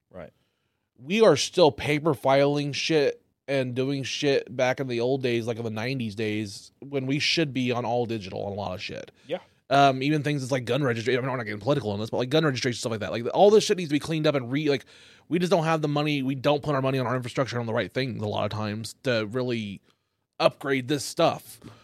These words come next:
Speaker 2: Like, I hate to say it, but I'm fucking playing Red Dead Redemption two, and I know I need to take care of my camp.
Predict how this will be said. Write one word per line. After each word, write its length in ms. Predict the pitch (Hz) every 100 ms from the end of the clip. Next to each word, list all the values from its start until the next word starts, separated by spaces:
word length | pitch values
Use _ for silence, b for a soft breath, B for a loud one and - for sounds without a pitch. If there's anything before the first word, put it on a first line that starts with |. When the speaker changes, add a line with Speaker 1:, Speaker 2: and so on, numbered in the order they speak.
| B B B
Speaker 2:
Like, 140 | 147 147
I 80 |
hate 140 | 160 190
to 60 |
say 200 | 139 196
it, 160 | 147 120
but 100 | 127
I'm 80 | 135
fucking 240 | 185 156
playing 240 | 135 165 139
Red 160 | 151
Dead 120 | 156 147
Redemption 320 | 156 127 123
two, 100 | 170
and 80 | 135
I 120 | 147
know 160 | 160 147
I 40 |
need 100 | 151
to 40 |
take 160 | 123 139
care 160 | 156 143
of 60 |
my 120 | 131
camp. 380 | 117 160 139 -